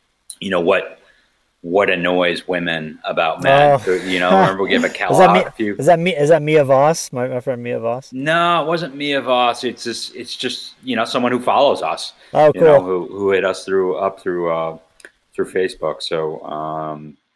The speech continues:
Speaker 1: anyway, it's, it's great to hear from people, and even just to, you know, friend us or, uh, whatever, LinkedIn Connect, however, however people wanna plug in. It's great to hear from people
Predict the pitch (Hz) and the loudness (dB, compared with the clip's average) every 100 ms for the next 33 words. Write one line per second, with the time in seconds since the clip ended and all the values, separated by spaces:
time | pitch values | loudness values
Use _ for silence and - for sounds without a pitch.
0 | - 98 92 73 - - 82 82 - 69 | -10 -4 -2 -2 -4 -6 -6 -6 -12 -12
1 | - - 92 95 92 - - 90 90 87 | -12 -4 2 2 0 -4 -4 -2 -2 -6
2 | 85 85 87 87 95 90 85 85 - 87 | -8 -6 -6 -4 -4 -4 -4 -6 -4 -4
3 | 78 - _ _ _ - 82 78 - 95 | -4 -10 _ _ _ -10 -6 -6 -2 -2
4 | 82 82 80 78 - - 82 78 76 76 | -2 -2 -2 -4 -6 -12 -10 -8 -6 -6
5 | 76 73 80 78 76 76 - - 80 82 | -6 -6 -8 -6 -6 -8 -14 -12 -10 -8
6 | 78 76 80 78 76 - 80 78 76 76 | -10 -10 -6 -6 -6 -4 0 0 0 -2
7 | - _ _ _ _ 85 82 78 - 87 | -4 _ _ _ _ 0 2 0 -4 -6
8 | 76 80 78 - 82 76 78 78 78 71 | -4 -4 -4 -4 -4 -4 -6 -8 -8 -10
9 | - 85 80 - - 78 78 - 78 73 | -10 -4 -4 -4 -8 -8 -8 -10 -18 -14
10 | 76 76 71 | -12 -12 -14